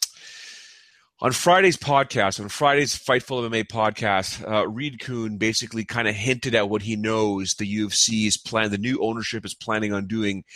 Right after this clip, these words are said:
in two thousand and seventeen, and sort of almost echoed what you'd been saying and what you and I had been discussing.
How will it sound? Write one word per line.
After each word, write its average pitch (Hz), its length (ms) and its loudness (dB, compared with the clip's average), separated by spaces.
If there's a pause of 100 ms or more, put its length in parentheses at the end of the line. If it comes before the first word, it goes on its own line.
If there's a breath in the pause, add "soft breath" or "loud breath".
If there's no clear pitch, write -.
(260 loud breath)
in 101 140 0
two 120 160 -2
thousand 104 460 2
and 98 100 -6
seventeen, 101 680 2
and 98 200 0
sort 165 240 4
of 139 240 2 (320 loud breath)
almost 127 400 2
echoed 120 340 2
what 104 180 0
you'd 117 220 -4
been 113 160 0
saying 104 400 2
and 101 80 0
what 98 100 -2
you 110 140 -2
and 110 120 0
I 110 120 4
had 104 140 2
been 101 100 0
discussing. 98 680 0